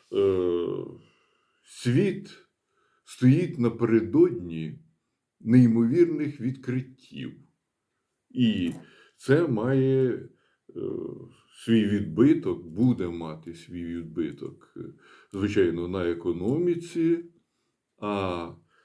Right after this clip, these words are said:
політика — це сконцентрований вираз економіки, як я вже вам неодноразово говорив. Тому буде відбиток мати і на, е, політиці.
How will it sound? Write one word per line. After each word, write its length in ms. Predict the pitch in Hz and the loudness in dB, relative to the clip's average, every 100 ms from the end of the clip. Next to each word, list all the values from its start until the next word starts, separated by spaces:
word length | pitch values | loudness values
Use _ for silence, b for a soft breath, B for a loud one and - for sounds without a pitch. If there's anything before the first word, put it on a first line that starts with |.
| _ - | _ 4
політика — 760 | 131 127 196 190 170 156 131 | 6 6 4 2 0 -2 -6
це 260 | - 117 135 | -4 -4 -4
сконцентрований 920 | - 107 101 82 92 98 110 113 101 | -6 -8 -8 -10 -8 -8 -6 -4 -4
вираз 400 | 85 85 90 87 | -2 -2 -2 -4
економіки, 800 | 90 90 78 67 71 - - 80 | -8 -10 -12 -12 -12 -14 -12 -12
як 160 | 80 95 | -10 -8
я 140 | 101 | -6
вже 220 | 95 87 | -4 -4
вам 400 | 82 90 90 85 b b - | -4 -4 -6 -8 b b -6
неодноразово 1120 | 95 92 85 90 87 92 90 101 104 92 85 | -2 0 -2 -4 -2 -2 -2 -2 0 -2 -4
говорив. 600 | 85 87 85 80 78 85 - | -4 -4 -4 -4 -8 -12 -4
Тому 540 | 107 101 90 87 87 B B B _ | -2 -2 -2 -2 -4 B B B _
буде 380 | 98 175 165 147 | 0 4 6 6
відбиток 640 | 113 95 90 131 139 - | 4 -2 0 0 0 -6
мати 420 | 98 101 110 113 113 | -8 -6 -6 -2 -4
і 300 | 104 101 104 | -2 -6 -4
на, 360 | 90 95 95 b b _ | -4 -6 -8 b b _
е, 260 | 95 92 90 | -4 -2 -2
політиці. 1040 | - 110 107 92 - 80 - - - - | 0 2 4 2 -4 -12 -16 -18 -14 -14